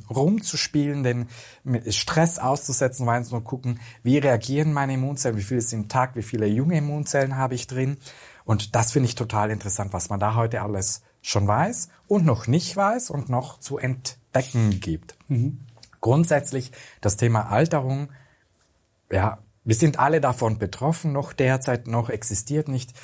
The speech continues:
Speaker 1: das Elixier, das uns ewig jung behält. Aber wir verstehen immer mehr, was zumindest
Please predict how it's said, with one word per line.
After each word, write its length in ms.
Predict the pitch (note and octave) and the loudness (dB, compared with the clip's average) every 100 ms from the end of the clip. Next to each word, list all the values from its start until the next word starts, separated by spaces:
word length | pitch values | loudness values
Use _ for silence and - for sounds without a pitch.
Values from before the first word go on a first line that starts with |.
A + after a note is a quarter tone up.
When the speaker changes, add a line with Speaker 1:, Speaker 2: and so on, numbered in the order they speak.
| - _ | -20 _
Speaker 1:
das 260 | - B2+ - | 0 0 0
Elixier, 460 | A2+ A#2 A2+ - A#2+ | -2 -4 -2 -2 0
das 180 | A2+ | 0
uns 220 | A2 G2 - | -2 -4 -4
ewig 480 | A#2 A#2+ A2 - _ _ _ | -4 -2 -4 -6 _ _ _
jung 400 | - G#2+ B2+ F#3 | 2 4 4 4
behält. 500 | D3+ C#3 C3 C3 C#3 - _ - | 0 0 0 0 -4 -18 _ -2
Aber 400 | A#2+ G3 D4+ C4+ | 2 4 2 0
wir 100 | C3+ | -2
verstehen 560 | B2 A2+ - C#3 E3 | -4 -6 -4 -2 -2
immer 240 | C#3+ D#3 C3+ | -2 -2 0
mehr, 560 | A2 G#2 A2+ D3 F#3+ - - _ _ _ _ - | 2 0 0 0 0 -6 -20 _ _ _ _ -6
was 360 | A2 B2+ D#3+ - | 2 2 2 -2
zumindest 340 | B2+ A2 - | -2 -2 -2